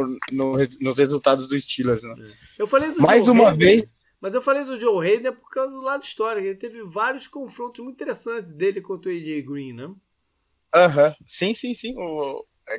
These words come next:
Speaker 1: co-, no Browns, né, ainda,
Speaker 2: É,
Speaker 1: e depois
Speaker 2: é.
Speaker 1: que foi pro Steelers, a, a carreira dele até deu uma, uma subida, né, depois que ele foi pro Steelers, que ele
Speaker 2: Uhum.
Speaker 1: era considerado um dos melhores corners da N F L, né?
Speaker 2: É.
Speaker 1: É, mas, de qualquer jeito, né, eu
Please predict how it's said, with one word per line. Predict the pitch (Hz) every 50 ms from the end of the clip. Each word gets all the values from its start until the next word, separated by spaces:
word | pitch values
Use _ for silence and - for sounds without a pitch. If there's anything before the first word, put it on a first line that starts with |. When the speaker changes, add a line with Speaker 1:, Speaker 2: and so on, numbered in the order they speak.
| 120 120
Speaker 1:
co-, | - 160 160 156
no | 151 147 160 160
Browns, | 131 147 151 180 214 214 185
né, | 165 170 180
ainda, | 165 156 160 185 - -
Speaker 2:
É, | 233
Speaker 1:
e | 240
depois | - 220 - 220 220 220
Speaker 2:
é. |
Speaker 1:
que | - -
foi | - 220 220
pro | _ _ -
Steelers, | - - - 208 233 226 196 -
a, | 175 165 156 147 120 147
a | 147
carreira | - 175 165 175 190 190
dele | 165 196 208 202
até | - - 208
deu | 202 254 262
uma, | 254 247 262 254 247 233 214 190 180 160 143 123 - _ _ - _ _ _ _ _ _ _ _ _
uma | 151 170
subida, | 165 - - 147 143 196 190 202
né, | 175 175
depois | 170 170 147 - 156 -
que | -
ele | 151
foi | 147 - 151
pro | - - 131
Steelers, | - - - 196 202 175 135
que | 143 151 151
ele | 151 156
Speaker 2:
Uhum. | 156
Speaker 1:
era | 156 160 165
considerado | - 175 160 - 151 170 170 175 190 202
um |
dos | 190 196
melhores | 190 196 190 196 196 202
corners | - - 185 185 180 165 147 143
da | 147 143
N | 139 131
F | 127 - - 127
L, | 123 120
né? | 120 123 _ _ _ -
Speaker 2:
É. | 139 131 123 - _ _ - - _ _ _ _ _ _ _ _ - _ _ _ _ _ -
Speaker 1:
É, | 127 135 135 135 139
mas, | 147 156 175 185 180 -
de | 160 156 180
qualquer | - 190 190 185 196 180 156
jeito, | 156 185 202 - 170
né, | 156 160 160
eu | 156 143 139 127 131 -